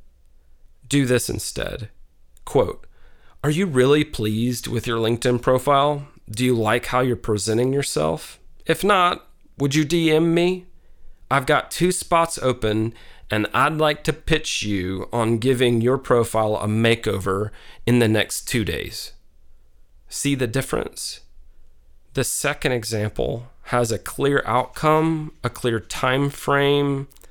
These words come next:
clear value to the people on the receiving end. And if you say two spots and you create some scarcity, well, that makes something more desirable,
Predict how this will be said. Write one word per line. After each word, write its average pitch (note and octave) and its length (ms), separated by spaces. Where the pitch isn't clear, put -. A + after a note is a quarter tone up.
clear C3 320
value A2 680
to A2 180
the F#2+ 240
people A2+ 440
on G#2 140
the G#2 80
receiving A2+ 640
end. C3+ 440
And B2 280
if B2 220
you A#2+ 120
say A2+ 300
two C3+ 360
spots - 920
and A2 160
you G#2+ 60
create A2 420
some B2 180
scarcity, C#3+ 920
well, - 140
that A2 280
makes G#2+ 240
something A2 400
more A#2 200
desirable, A2+ 920